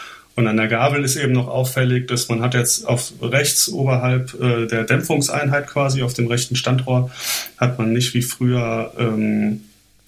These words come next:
äh, zwei, ein oder zwei Drehknöpfe, um jetzt die Compression einzustellen für die Druckstufe, sondern so ein kleines Bedienfeld mit,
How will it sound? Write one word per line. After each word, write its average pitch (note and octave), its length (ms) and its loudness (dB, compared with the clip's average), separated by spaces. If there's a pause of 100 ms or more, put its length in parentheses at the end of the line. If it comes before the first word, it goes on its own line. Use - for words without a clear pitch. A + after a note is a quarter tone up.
(100)
äh, B2 340 0
zwei, G2+ 420 0
ein A2+ 240 0
oder A2 160 0
zwei A2 260 0
Drehknöpfe, C3 560 0
um A#2 180 0
jetzt A#2 200 -2
die B2+ 80 2
Compression B2+ 580 0
einzustellen A#2 600 0
für A2+ 60 -4
die A#2 80 0
Druckstufe, B2 680 0
sondern A#2+ 480 2
so A#2 100 -2
ein A#2 100 -2
kleines B2 380 0
Bedienfeld A#2+ 680 0
mit, - 280 -4